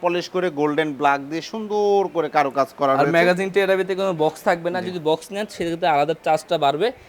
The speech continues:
Speaker 2: আর ফাইবারগুলো দেখেন ভাই,
Speaker 1: সেগুন
Speaker 2: খুবই
Speaker 1: কাঠ।
Speaker 2: চমৎকার।
Speaker 1: জি,
Speaker 2: ঠিক আছে?
Speaker 1: চমৎকার।
Speaker 2: ম্যাগাজিন, মানে, কর্নার ভিতরে
Speaker 1: কর্নারটাও
Speaker 2: কিন্তু
Speaker 1: দেখেন।
Speaker 2: আমাদের একটা মুকুট দেওয়া আছে। মানে,
Speaker 1: মাশাআল্লাহ।
Speaker 2: রানীদের মতন একটা মাথার মুকুট দেওয়া আছে, ঠিক
Speaker 1: জি,
Speaker 2: আছে?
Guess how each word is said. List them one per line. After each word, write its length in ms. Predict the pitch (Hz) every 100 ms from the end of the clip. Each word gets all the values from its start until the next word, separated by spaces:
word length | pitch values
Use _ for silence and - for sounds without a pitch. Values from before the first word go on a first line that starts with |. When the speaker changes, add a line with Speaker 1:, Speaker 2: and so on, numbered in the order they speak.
| - -
Speaker 2:
আর 120 | 131
ফাইবারগুলো 500 | 135 147 143 143 139
দেখেন 220 | 127 120 113
ভাই, 100 | 110
Speaker 1:
সেগুন 140 | - 110
Speaker 2:
খুবই 200 | - 180
Speaker 1:
কাঠ। 80 | 127
Speaker 2:
চমৎকার। 380 | 160 143 - 120
Speaker 1:
জি, 420 | - - - -
Speaker 2:
ঠিক 100 | 120
আছে? 180 | 233 240 143
Speaker 1:
চমৎকার। 340 | 147 139 - 107
Speaker 2:
ম্যাগাজিন, 400 | 143 156 170 180 185 180
মানে, 160 | 160 156
কর্নার 360 | 180 185 196
ভিতরে 220 | 170 165
Speaker 1:
কর্নারটাও 20 | 196
Speaker 2:
কিন্তু 160 | 135
Speaker 1:
দেখেন। 140 | 202 185
Speaker 2:
আমাদের 260 | 180 220 247 - - -
একটা 140 | 160
মুকুট 280 | 165 185 190
দেওয়া 240 | 170 156 131
আছে। 180 | -
মানে, 240 | 104 - 117
Speaker 1:
মাশাআল্লাহ। 360 | 123 123 147 165
Speaker 2:
রানীদের 300 | 190 185 202
মতন 260 | 196 208 202
একটা 160 | 180
মাথার 300 | 180 160 185
মুকুট 260 | 175 175 185
দেওয়া 240 | 160 143 123
আছে, 140 | 123
ঠিক 140 | - 220
Speaker 1:
জি, 60 |
Speaker 2:
আছে? 140 | 233